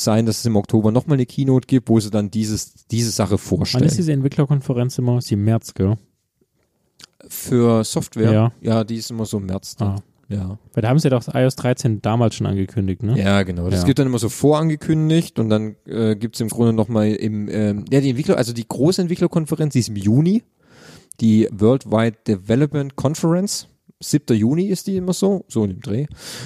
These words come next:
Speaker 1: Und da wird's dann noch mal tief spezifiziert, was es dann kann, wann es kommt, äh, was alles neu ist, was toll ist und so. Und da ist auch meistens, da geht's dann nur immer um Software. Da
Speaker 2: Ja,
Speaker 1: wurde
Speaker 2: das
Speaker 1: ja auch
Speaker 2: gilt ja auch für die Entwickler, die ihre Apps, n-,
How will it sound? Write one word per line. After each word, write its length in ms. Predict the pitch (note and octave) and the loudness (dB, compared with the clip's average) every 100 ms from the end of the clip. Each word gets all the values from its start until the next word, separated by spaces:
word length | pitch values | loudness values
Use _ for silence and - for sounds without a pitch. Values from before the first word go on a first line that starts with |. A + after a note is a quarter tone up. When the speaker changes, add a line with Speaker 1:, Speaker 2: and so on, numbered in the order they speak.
| - | -10
Speaker 1:
Und 400 | - A#2 - - | 0 0 0 0
da 140 | A2+ | 2
wird's 180 | C#3 - | 2 0
dann 140 | C3 A#2+ | 0 0
noch 120 | A2+ | 2
mal 220 | A#2+ A2+ | 2 2
tief 360 | - - C#3+ - | -2 -2 0 0
spezifiziert, 920 | - C3 - A2+ A2+ - C3+ D3 - | 0 0 0 -8 -10 -8 -2 -2 0
was 160 | A2+ A#2+ | -4 -4
es 80 | |
dann 160 | - G#2+ | -6 -8
kann, 340 | - A2+ A2+ G#2+ | -2 0 0 0
wann 120 | A2 | 0
es 140 | G#2 | -2
kommt, 460 | - A2 A2 A2 - | 2 2 2 -4 -2
äh, 260 | G#2+ G2+ G2 | 0 2 0
was 160 | G#2+ | -4
alles 220 | G2 G2+ | -4 -4
neu 220 | G2+ G#2 G#2 | 0 4 4
ist, 160 | G2+ | 2
was 180 | G#2 G#2 | -2 -6
toll 240 | - G#2+ G#2 | 0 2 2
ist 180 | G2 | 2
und 140 | G2+ G2 | -4 -6
so. 140 | A2 | -4
Und 80 | G#2 | -2
da 80 | G#2 - - | -2 -6 -12
ist 80 | - | -2
auch 120 | B2 | -2
meistens, 420 | A2 A2+ - C3 - - | 0 -2 -2 -6 -10 -16
da 80 | A2 | -6
geht's 180 | C3 - | -6 -4
dann 120 | B2 | -2
nur 120 | B2+ | -2
immer 120 | B2 | -2
um 80 | A2+ | -6
Software. 500 | G2+ - A#2 - F#2+ E2+ - _ _ _ _ _ - | -8 -6 -6 -6 -8 -8 -16 _ _ _ _ _ -2
Da 60 | A2+ | 2
Speaker 2:
Ja, 60 | |
Speaker 1:
wurde 80 | A2+ | 4
Speaker 2:
das 60 | A2+ | 4
Speaker 1:
ja 60 | G#2 | 4
auch 100 | G#2+ | 2
Speaker 2:
gilt 140 | A#2+ | 2
ja 100 | B2 | 0
auch 80 | A2 | -2
für 140 | - C3 | -2 0
die 100 | A#2 | 0
Entwickler, 560 | G2+ A2+ A#2 C3+ C3+ | -2 -6 -2 -2 -2
die 200 | A2+ A2+ | 0 0
ihre 360 | G#2 A#2 A2 G#2+ | 0 0 0 -2
Apps, 380 | A#2+ - - - | -6 -6 -12 -6
n-, 180 | A#2 | -4